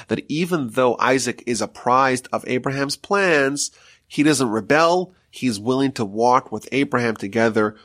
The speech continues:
towards this horrific destiny. They finally arrive on the mountaintop. This place is, of course, the holiest place in Jewish history. This is Temple Mount.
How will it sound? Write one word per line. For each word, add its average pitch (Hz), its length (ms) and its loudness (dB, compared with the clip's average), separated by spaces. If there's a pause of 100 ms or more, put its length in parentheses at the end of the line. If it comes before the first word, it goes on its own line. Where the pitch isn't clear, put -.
(160)
towards 107 540 2
this 104 260 -2
horrific 104 480 0
destiny. 101 560 -2 (1200)
They 120 100 2
finally 156 340 2
arrive 131 220 2
on 113 80 -2
the 107 60 -4
mountaintop. 170 680 0 (240)
This 120 340 0
place 147 500 2
is, 104 140 -8
of 107 100 -6
course, 120 320 2
the 104 120 -6
holiest 117 340 2
place 113 200 0
in 98 80 -6
Jewish 98 260 -4
history. 151 600 0 (300)
This 135 260 0
is 117 180 0
Temple 123 440 0
Mount. 98 580 -4